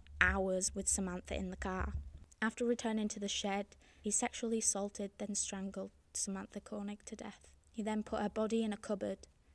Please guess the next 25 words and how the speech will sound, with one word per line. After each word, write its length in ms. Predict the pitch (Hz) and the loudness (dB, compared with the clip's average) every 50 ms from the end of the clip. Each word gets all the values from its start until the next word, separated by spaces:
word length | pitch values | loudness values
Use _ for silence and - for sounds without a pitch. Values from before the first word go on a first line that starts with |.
| - - | -20 -10
turned 280 | - - 208 208 208 202 | -4 -2 0 0 2 0
off 160 | 214 - - | -2 -2 -4
the 80 | - 226 | -6 -6
heaters, 680 | - - 208 196 196 - - 196 190 190 - - - - - - - - - - - - - - | -4 -2 -2 -2 -2 -2 -4 -4 -4 -2 -2 -4 -4 -6 -10 -20 -20 -20 -20 -20 -20 -20 -20 -14
<sighs> 1040 | - - - - - - - - - - - - - - - - - - - - - | -12 -10 -10 -10 -12 -14 -18 -20 -20 -20 -20 -20 -20 -20 -20 -20 -20 -20 -20 -12 -8
and 100 | 208 190 | -4 -2
shortly 340 | - - 208 - - 226 - | 2 2 4 4 4 4 4
after, 560 | - 196 180 - - - 185 185 180 180 190 - - - - - - - - - - - - - - - - - | 2 0 0 -2 -2 0 2 2 2 2 0 -2 -10 -20 -20 -20 -20 -20 -20 -20 -20 -20 -20 -20 -20 -20 -20 -20
he 180 | - - - 240 | -4 0 2 4
left 600 | 240 254 262 254 - - - - - - - - - | 6 6 4 4 0 -4 -10 -14 -14 -14 -16 -16 -18
for 280 | - - - - 196 190 | -18 -16 -10 -4 -2 -2
a 40 | 185 - - - | -2 -2 -4 -4
two-week 1300 | - - - 214 220 233 226 226 233 240 240 - - - - 196 185 190 202 208 - - - - - - - - | -4 -2 0 0 2 2 2 2 0 0 0 -2 -6 -10 -8 -4 -2 0 -2 -2 -4 -10 -20 -20 -20 -20 -20 -20
cruise 960 | - - - - - 196 202 202 185 180 185 180 185 190 190 190 - - - - - - - - - - - - - - | -18 -18 -10 -4 0 2 2 2 2 0 0 -2 -4 -6 -6 -6 -6 -6 -6 -8 -10 -18 -20 -20 -20 -20 -20 -18 -14 -12
with 140 | 202 - | -6 -2
his 100 | 220 202 | -2 -2
girlfriend 720 | - - - 190 196 190 - - 185 190 190 190 185 190 - - - - | 0 0 0 0 0 -2 -4 -6 -6 -4 -4 -2 -4 -4 -4 -6 -6 -4
and 180 | 196 190 185 | -2 -2 -2
daughter. 520 | 185 180 180 170 175 - - - - - - - - - - - - - - - - - - - - - - - - - - - - - - - - - - - - - - - - | -2 -2 -2 -2 -4 -6 -8 -8 -8 -10 -12 -16 -20 -20 -20 -20 -20 -20 -20 -20 -20 -20 -20 -20 -20 -20 -20 -20 -20 -20 -20 -20 -18 -18 -18 -18 -20 -20 -20 -20 -20 -20 -20 0 8
But 180 | 330 320 - | 10 10 12
what 260 | 262 320 381 - - | 12 12 10 12 12
about 300 | 349 254 214 214 233 262 | 12 12 12 12 10 10
the 100 | - 359 | 10 12
ransom 540 | 349 415 415 440 440 - - 392 381 349 311 | 12 12 12 12 12 10 8 10 12 12 12
note? 540 | 330 311 277 247 233 202 - - - - - | 12 12 12 12 12 12 10 6 0 -6 -6